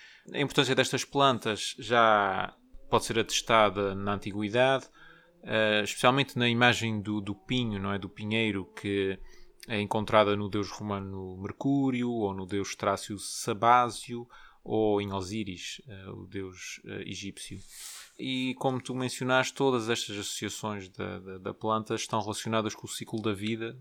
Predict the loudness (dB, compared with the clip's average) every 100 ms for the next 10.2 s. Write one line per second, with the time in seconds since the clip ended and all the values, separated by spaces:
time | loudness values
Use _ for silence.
0 | -16 -14 -12 -10 -6 -2 -2 -2 -10 -12
1 | -10 -8 -8 -8 -10 -12 -18 _ _ _
2 | -2 -2 -4 2 8 8 8 0 0 2
3 | 2 2 0 -2 -4 -2 -2 -2 -2 2
4 | 2 2 -2 -6 -4 -6 -8 -8 -8 -8
5 | -10 -10 -6 -4 -2 -4 2 4 4 2
6 | -4 -4 -6 -4 -4 -4 -8 -14 -10 -10
7 | -8 -4 -2 0 -2 -6 -8 -2 0 2
8 | 0 -2 -4 -2 -2 -2 -4 -10 -10 -10
9 | -2 -2 -2 -10 -10 -8 -6 -6 -8 -12
10 | -14 -16